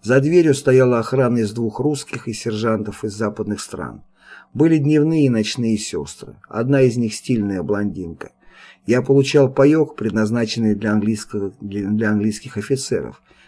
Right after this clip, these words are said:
Днём давали мороженое и даже чай с пирожными». Двадцать шестое сентября тысяча девятьсот пятьдесят четвёртого года.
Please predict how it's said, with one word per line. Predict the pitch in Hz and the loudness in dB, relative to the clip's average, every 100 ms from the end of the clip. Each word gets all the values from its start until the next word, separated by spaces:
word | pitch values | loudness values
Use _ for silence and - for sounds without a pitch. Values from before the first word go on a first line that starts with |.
| - - | -18 -2
Днём | 135 143 | 0 2
давали | 131 127 120 | 4 2 2
мороженое | 120 123 135 143 117 95 | 2 4 6 6 4 -2
и | 92 | -2
даже | 104 104 | -2 -2
чай | 104 104 92 | -4 -6 -6
с | |
пирожными». | - 95 87 76 78 71 69 _ _ _ _ - - | -8 -10 -10 -12 -14 -16 -18 _ _ _ _ -20 -20
Двадцать | 76 110 135 135 135 | -6 2 4 4 0
шестое | - 131 - 131 110 | -2 -4 2 2 2
сентября | 123 110 117 113 135 | -2 -2 0 4 4
тысяча | 131 - 113 104 - 101 | 4 -2 -6 -4 -8 -6
девятьсот | 98 98 - 110 | -6 -4 -2 -4
пятьдесят | 117 98 - 104 101 | -4 -8 -4 -4 -4
четвёртого | - 101 95 - 80 | -6 -4 -4 -6 -12
года. | 71 64 - - | -12 -14 -16 -20